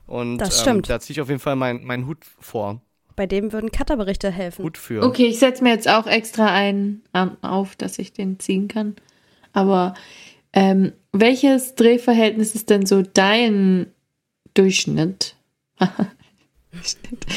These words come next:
Speaker 3: Ähm, also, <clears throat> wie, mit wie viel Material musst du dich irgendwie auseinandersetzen?
Speaker 2: Das kommt tatsächlich, äh, ganz darauf an, mit was für eine Art von Film ich mich gerade beschäftige.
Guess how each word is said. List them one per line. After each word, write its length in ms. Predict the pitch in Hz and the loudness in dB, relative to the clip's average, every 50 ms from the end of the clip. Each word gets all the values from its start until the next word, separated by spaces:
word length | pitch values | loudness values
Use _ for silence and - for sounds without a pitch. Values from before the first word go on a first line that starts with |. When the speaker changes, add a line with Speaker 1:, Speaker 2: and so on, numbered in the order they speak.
| 220 220 214 214 214 190 - - | -6 -6 -6 -4 -2 -2 0 2
Speaker 3:
Ähm, 280 | 196 208 208 208 202 202 | 4 4 2 2 2 2
also, 280 | 214 220 220 196 220 | 2 2 2 2 0
<clears throat> 1300 | 220 214 214 214 202 240 262 233 202 - - - - - - - - - 220 247 302 302 247 226 196 _ - | 2 2 4 4 6 6 6 4 2 -2 -6 -12 -12 -10 -8 -8 -4 -2 2 4 4 4 4 2 -2 _ 2
wie, 180 | 196 220 233 | 4 4 6
mit 260 | 214 220 233 214 196 | 6 4 2 2 4
wie 100 | 220 254 | 4 4
viel 140 | 247 - 247 | 4 4 2
Material 480 | 233 233 226 233 226 233 220 220 233 233 | 2 2 2 2 2 4 4 4 2 0
musst 220 | 233 226 226 - 247 | -2 -4 -2 0 2
du 60 | 240 | 4
dich 440 | 226 233 214 226 - - - - - | 4 4 2 0 -4 -8 -8 -4 0
irgendwie 600 | - 190 196 190 196 190 196 196 196 190 185 185 - - | 2 2 2 2 2 2 2 2 4 2 2 0 -2 -2
auseinandersetzen? 1200 | - 202 190 - 196 190 190 202 208 196 190 180 180 170 170 165 - - 190 185 196 214 202 190 _ _ _ _ _ _ _ _ _ _ _ - - _ _ _ _ - - _ _ - | -2 -2 0 0 0 2 2 4 4 4 2 2 2 0 0 -2 -4 0 0 0 2 0 -2 -8 _ _ _ _ _ _ _ _ _ _ _ -20 -20 _ _ _ _ -20 -20 _ _ -4
Speaker 2:
Das 140 | 208 - - | -2 -2 0
kommt 240 | - 247 269 269 - | 0 -2 0 0 0
tatsächlich, 640 | 233 - - 240 226 - 220 214 208 - - - | -2 0 0 -2 -2 -2 -4 -4 -6 -8 -10 -8
äh, 360 | - 202 196 190 190 185 185 | -6 -4 -2 -2 -2 -2 -4
ganz 340 | 180 - 185 233 247 - - | -4 -4 -4 -4 -4 -4 -2
darauf 360 | - 208 190 196 196 - - - | -2 -2 0 0 -4 -4 -4 -4
an, 420 | - 180 190 190 180 170 185 196 _ _ _ _ _ _ _ _ _ _ _ _ _ _ _ _ _ - | -4 -2 -2 -4 -6 -8 -10 -14 _ _ _ _ _ _ _ _ _ _ _ _ _ _ _ _ _ -14
mit 240 | 196 180 196 185 _ _ _ _ - - - _ | -8 -6 -6 -6 _ _ _ _ -20 -20 -20 _
was 260 | - - - 202 208 - | -8 -2 2 2 2 2
für 120 | - 202 | 0 -2
eine 200 | 190 185 - - | -4 -4 -6 -6
Art 140 | - 185 - | -6 -6 -6
von 160 | - - 185 | -8 -10 -10
Film 240 | - - 214 214 202 | -8 -6 -6 -6 -6
ich 140 | - - - | -8 -10 -10
mich 100 | 180 - | -12 -10
gerade 200 | - 185 175 180 | -6 -6 -6 -6
beschäftige. 640 | 180 - - - - - - 180 175 175 185 226 | -4 -4 -4 -4 -6 -8 -10 -8 -6 -6 -8 -8